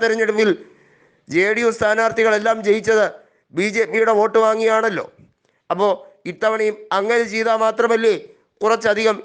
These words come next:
എം പിമാരെ ദേശീയ തലത്തിൽ കിട്ടുകയുള്ളൂ. അത് മനസ്സിലാക്കിയാകണം നിതീഷ് കുമാർ ജെ ഡി യുവിനെ ഇപ്പുറത്തേക്ക് കൊണ്ടുവന്ന് എത്തിച്ചത്.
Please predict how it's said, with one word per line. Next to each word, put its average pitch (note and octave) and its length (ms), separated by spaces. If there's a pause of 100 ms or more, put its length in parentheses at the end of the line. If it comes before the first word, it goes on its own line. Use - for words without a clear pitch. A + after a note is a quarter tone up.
എം G#3 120
പിമാരെ A3 400 (320)
ദേശീയ G#3 320
തലത്തിൽ G#3 320 (100)
കിട്ടുകയുള്ളൂ. G3+ 580 (560)
അത് G3 200
മനസ്സിലാക്കിയാകണം A3 920 (460)
നിതീഷ് G#3 400
കുമാർ G#3 240 (400)
ജെ G3 180
ഡി A3+ 120
യുവിനെ G#3+ 240 (760)
ഇപ്പുറത്തേക്ക് A3 580
കൊണ്ടുവന്ന് G#3 420 (360)
എത്തിച്ചത്. F3+ 440